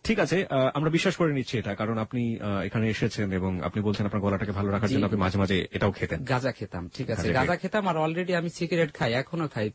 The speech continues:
Speaker 2: দিন এক প্যাকেট, দুই প্যাকেট। আর আমার একটি কথা যে, উম, এখন আমি যে সিস্টেম আছি, যে আমাকে যদি সকালে একবেলা ভাত দিয়ে রাত, আহ, আটটা পর্যন্ত সিগারেট টানতে দেয়,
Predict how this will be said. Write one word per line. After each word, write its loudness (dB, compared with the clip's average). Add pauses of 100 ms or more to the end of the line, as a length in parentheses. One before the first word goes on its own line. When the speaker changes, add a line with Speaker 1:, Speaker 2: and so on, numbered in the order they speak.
(100)
Speaker 2:
দিন 0
এক -2
প্যাকেট, -2
দুই -2
প্যাকেট। -2
আর 2 (320)
আমার 2
একটি 0
কথা 0
যে, 0
উম, -2 (380)
এখন 0
আমি 2
যে 0
সিস্টেম 0
আছি, 0
যে -2
আমাকে -2
যদি -2 (280)
সকালে 2
একবেলা 0
ভাত 0
দিয়ে 0
রাত, 0
আহ, 0
আটটা -2
পর্যন্ত 0
সিগারেট 0
টানতে 0
দেয়, -4